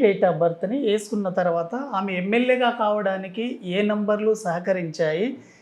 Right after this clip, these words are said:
జైలుకి వెళ్ళడానికి ఏ నంబర్లు date of బర్త్‌లో ఉన్నాయనేది చూద్దాం. ముఖ్యంగా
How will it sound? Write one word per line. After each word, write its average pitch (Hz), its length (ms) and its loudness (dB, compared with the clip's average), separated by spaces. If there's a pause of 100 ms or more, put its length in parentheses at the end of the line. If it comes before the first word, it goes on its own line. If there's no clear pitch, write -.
(140)
జైలుకి 233 500 8
వెళ్ళడానికి 190 640 6
ఏ 175 160 0
నంబర్లు 196 460 -2
date 185 280 0
of 175 100 2
బర్త్‌లో 165 380 -2
ఉన్నాయనేది 147 480 -8
చూద్దాం. 131 440 -8
ముఖ్యంగా 151 560 -2